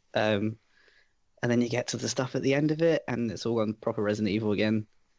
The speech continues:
with, or Resident Evil Endgame with the labs and the technology and weirdness. Um,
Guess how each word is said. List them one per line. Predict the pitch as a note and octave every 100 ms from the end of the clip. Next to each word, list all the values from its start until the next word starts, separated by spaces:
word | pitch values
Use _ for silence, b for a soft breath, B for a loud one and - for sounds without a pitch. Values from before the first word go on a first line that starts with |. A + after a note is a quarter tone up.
| _ _ -
with, | -
or | G#2+ A2
Resident | A#2 G2+
Evil | G#2+
Endgame | - A2 G#2+ G2+ G#2
with | G#2+ G#2
the | G#2 G2+ -
labs | G2 G2+ G#2 -
and | G#2+ G#2
the | G#2 -
technology | - G#2+ G2+ F#2+ F#2+ -
and | G2+ G#2+
weirdness. | G#2+ - G#2+ - - B B B B B -
Um, | A#2+ A#2 A2+ A2+